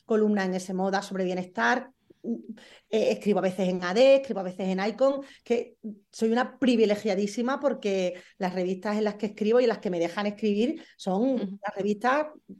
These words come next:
Speaker 1: que me encantan,
Speaker 2: Ujú.
Speaker 1: eh, admiro muchísimo a las personas que,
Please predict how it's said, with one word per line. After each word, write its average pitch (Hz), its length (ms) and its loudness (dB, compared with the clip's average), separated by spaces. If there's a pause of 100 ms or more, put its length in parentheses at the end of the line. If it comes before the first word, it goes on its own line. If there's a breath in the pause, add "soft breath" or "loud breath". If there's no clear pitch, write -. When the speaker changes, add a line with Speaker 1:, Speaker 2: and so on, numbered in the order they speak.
(640)
Speaker 1:
que 202 120 -4
me 175 100 -6
encantan, 226 680 0
Speaker 2:
Ujú. 277 60 -8 (300 loud breath)
Speaker 1:
eh, 185 720 0 (160 loud breath)
admiro 220 280 6
muchísimo 220 840 2 (140)
a 202 320 -2
las 196 140 -2
personas 214 340 -4
que, 196 500 -2